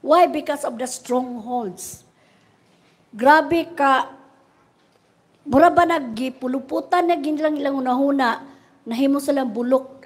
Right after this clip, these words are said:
ilang hunahuna, gikuputan sa yawa. Okay. Matupad din, "For the weapons of our warfare are not carnal." Unsa na carnal?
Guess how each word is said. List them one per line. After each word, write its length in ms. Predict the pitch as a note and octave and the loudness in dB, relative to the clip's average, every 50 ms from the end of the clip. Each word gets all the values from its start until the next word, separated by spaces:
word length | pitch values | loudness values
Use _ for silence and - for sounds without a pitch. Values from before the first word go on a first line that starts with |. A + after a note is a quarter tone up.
| - | -12
ilang 240 | B3 G#3 G3+ G3+ G#3 | -8 -8 -8 -8 -8
hunahuna, 560 | G3+ G3 G3+ G3+ G#3 G#3+ A3 G#3+ G3+ G3 - - - - _ _ _ _ _ | -8 -8 -6 -8 -8 -8 -8 -8 -8 -10 -12 -16 -20 -20 _ _ _ _ _
gikuputan 720 | - G#3+ G#3 - A3+ G#3+ - A3 G#3+ - - A3+ A3+ A3 G#3+ | -18 -16 -12 -12 -12 -10 -8 -8 -6 0 2 2 2 2 0
sa 360 | G3+ - - G3+ F#3+ F#3 - - - - _ - - | -2 -4 -6 -8 -8 -8 -12 -18 -20 -20 _ -16 -8
yawa. 400 | - F3+ E3+ E3+ E3+ F3 D#3+ - E3+ - - - _ _ - _ _ - _ _ _ _ _ _ _ _ _ - | -4 -2 -2 -2 -2 -4 -4 -8 -12 -18 -20 -20 _ _ -20 _ _ -20 _ _ _ _ _ _ _ _ _ -10
Okay. 400 | G3 F#3+ - G#3+ F#3+ F3 - - - - _ _ _ _ - _ _ _ _ _ _ _ _ _ _ _ _ _ _ _ _ _ _ _ _ _ _ _ _ _ - - - _ _ _ _ _ _ _ _ _ _ _ _ _ - - | -10 -8 -6 -6 -6 -6 -8 -12 -20 -20 _ _ _ _ -20 _ _ _ _ _ _ _ _ _ _ _ _ _ _ _ _ _ _ _ _ _ _ _ _ _ -20 -20 -20 _ _ _ _ _ _ _ _ _ _ _ _ _ -4 -2
Matupad 320 | A#3 A3+ B3 A#3+ B3 A#3 | 2 2 4 4 6 6
din, 160 | B3 B3 A#3 A#3 | 6 4 4 4
"For 240 | - - A#3+ A#3 | 2 2 2 4
the 80 | A3+ A3 | 4 4
weapons 480 | A3+ B3 C#4 C#4 - D#4 D#4+ E4 - D4 | 4 2 2 4 4 4 4 4 0 -2
of 80 | C4 | 0
our 160 | C4+ C4 B3 | 2 2 2
warfare 640 | A3+ A#3 B3+ C4+ C#4 C4+ - D4 D4 D#4+ F4+ F#4 C#4 | 2 2 2 2 0 0 2 2 4 6 4 4 2
are 240 | - - A3+ A3+ A#3 | 2 0 0 2 2
not 360 | C4 C#4+ D#4 - - - - | 0 -2 -2 -4 -10 -18 -10
carnal." 560 | - B3 A3+ A3+ A3+ A#3 B3 C4 D#4 G4 - | -6 -2 -2 -2 0 0 0 0 0 0 -2
Unsa 120 | D#4+ - E4+ | -4 -2 -2
na 120 | E4+ F4 | -2 -2
carnal? 680 | F4 - D#4 D4+ D4+ D4+ D#4 D4+ D4 C4+ A#3 G#3+ G3 | 0 0 0 2 2 2 0 0 0 0 -2 -4 -8